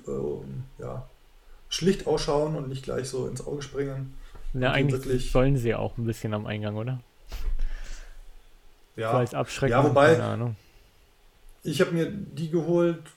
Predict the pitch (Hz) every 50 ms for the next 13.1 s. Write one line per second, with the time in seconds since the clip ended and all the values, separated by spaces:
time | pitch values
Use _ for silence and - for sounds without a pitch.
0 | _ _ - - 151 147 147 143 147 147 147 143 135 131 135 131 135 131 135 143
1 | 143 147 135 127 135 131 127 131 135 135 - - - - - 120 110 120 131 135
2 | 131 123 123 - - - 127 123 123 120 123 131 - - - 127 123 120 120 127
3 | 123 - - 135 131 135 135 131 123 120 131 123 110 117 120 131 127 127 131 123
4 | 110 - - - - - 123 120 123 120 120 123 - - 123 123 - - 123 123
5 | 131 127 - 120 110 107 123 123 123 120 127 123 - - - 120 120 123 120 127
6 | 127 123 131 139 135 139 127 - - 143 139 - 135 127 - 143 139 131 - 131
7 | 135 139 135 127 123 123 123 127 139 127 127 123 123 - - - - - - -
8 | - - - - 120 143 139 113 127 135 131 - 123 123 123 131 127 123 123 131
9 | 135 - 127 120 113 117 117 120 123 123 120 113 104 - - - 117 113 117 -
10 | - 113 117 123 113 120 120 120 113 117 117 120 117 - - - - - - 120
11 | 107 - - - - 110 110 107 110 120 123 123 - 113 117 131 123 - - -
12 | - - - - 190 170 160 - 196 - 143 127 127 127 127 - - 110 110 120
13 | 123